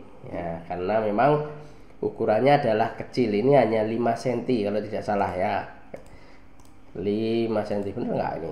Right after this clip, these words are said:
Lima senti. Oh, dua belas. Sorry, sorry. C T itu dua belas yang paling kecil. Sorry, tidak ada ya. Lima, lima senti itu lima puluh. Eh, kemudian, oke.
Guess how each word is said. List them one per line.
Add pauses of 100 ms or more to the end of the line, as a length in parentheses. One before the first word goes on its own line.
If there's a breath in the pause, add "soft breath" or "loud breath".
(120)
Lima
senti. (680)
Oh,
dua
belas.
Sorry,
sorry. (1040)
C
T
itu
dua
belas
yang
paling
kecil.
Sorry, (140)
tidak
ada
ya. (340)
Lima, (480 soft breath)
lima
senti
itu
lima
puluh. (1200 loud breath)
Eh,
kemudian,
oke.